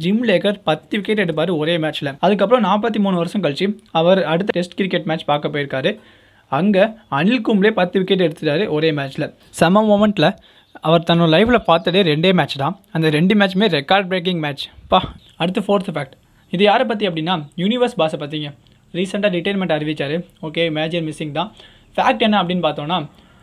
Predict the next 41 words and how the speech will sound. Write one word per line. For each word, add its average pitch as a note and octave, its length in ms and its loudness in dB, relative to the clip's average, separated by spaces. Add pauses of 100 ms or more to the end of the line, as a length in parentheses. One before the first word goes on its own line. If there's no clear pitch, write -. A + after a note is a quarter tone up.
(120)
டெஸ்ட் G#3+ 240 0
கிரிக்கெட் A#3 300 2
எல்லாரும் G3 280 2
எப்படி F3+ 160 -2
விளையாடுவாங்கன்னு D#3+ 420 -2 (180)
எல்லாருக்குமே E3 440 0
தெரியும். C#3+ 260 -6 (300)
அந்த F#3 220 6
டெஸ்ட் F#3 220 0
கிரிக்கெட்லேயே B3 460 4
தலைவன் G3 360 2 (140)
ஃபர்ஸ்ட் D#3+ 420 -2
பாலே G3+ 220 4
சிக்ஸ் - 200 -2
அடிச்சிருக்காருங்க. D3 500 -6 (500)
அந்த F#3 200 2
மாதிரி B3 200 4
இது G3+ 120 2
வரை G#3+ 200 2
யாருமே G3+ 300 6
அடிச்சது E3+ 280 -4
கிடையாதான். D#3 340 -2 (360)
டெஸ்ட் G3+ 220 -2
கிரிக்கெட்ல G#3+ 440 0
ஃபர்ஸ்ட் F3 240 -2 (100)
பாலே G#3+ 260 4
சிக்ஸ் G3 220 -2
அடிச்ச D#3+ 320 0
ஒரே E3+ 180 0 (100)
ஒரு F#3+ 140 0
பேட்ஸ்மேன் F3 340 -2 (180)
கிறிஸ் G3 280 -4
கெயில் E3+ 240 0
மட்டும்தாங்க. C#3+ 420 -6 (320)
அடுத்து A3 280 4
ஆறாவது A3+ 260 2
ஃபேக்ட் F#3+ 220 0
என்ன F#3 100 0
அப்படின்னு F3 220 -2
பார்த்தோம்னா, D#3 280 -2 (460)
பாபு A3 240 4